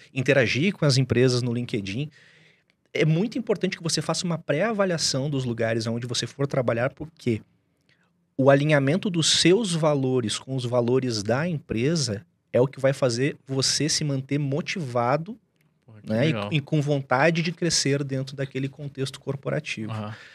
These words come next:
Speaker 1: tá? Pesso-, eh, empresas que cuidam ativamente de pessoas mostram isso. Então, você vai no site da empresa, tem relatórios de sustentabilidade, como isso impacta as pessoas, mostra
Speaker 2: Legal.
Speaker 1: a equipe, mostra a cara das pessoas.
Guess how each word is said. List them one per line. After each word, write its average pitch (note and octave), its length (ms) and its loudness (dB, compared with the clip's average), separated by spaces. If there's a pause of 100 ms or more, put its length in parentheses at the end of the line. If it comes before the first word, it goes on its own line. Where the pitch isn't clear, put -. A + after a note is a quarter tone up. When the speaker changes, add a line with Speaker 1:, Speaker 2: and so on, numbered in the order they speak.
(320)
Speaker 1:
tá? - 220 -8 (420)
Pesso-, - 320 2
eh, C#3+ 160 0
empresas C#3+ 640 0 (140)
que A2+ 300 2 (200)
cuidam B2+ 480 4
ativamente D3+ 840 2
de A2+ 100 -8
pessoas C3+ 720 0 (180)
mostram B2+ 560 6
isso. - 380 -8 (560)
Então, A#2+ 260 0
você A#2+ 220 2
vai B2+ 280 4
no B2+ 80 2
site A#2+ 420 2
da A2+ 80 -2
empresa, A#2+ 540 -2
tem B2 140 -12
relatórios A#2 540 -4
de G#2+ 80 -6
sustentabilidade, A2 1040 -6
como C#3+ 240 -12
isso C3+ 200 -4
impacta B2 500 0
as A2 140 -8
pessoas, A#2+ 800 -8 (400)
mostra D3+ 480 4
Speaker 2:
Legal. C3 80 2
Speaker 1:
a - 20 0
equipe, C3+ 520 -2
mostra C#3+ 320 -4
a D3+ 40 -6
cara D3 300 -4
das C#3 180 -4
pessoas. B2 560 -2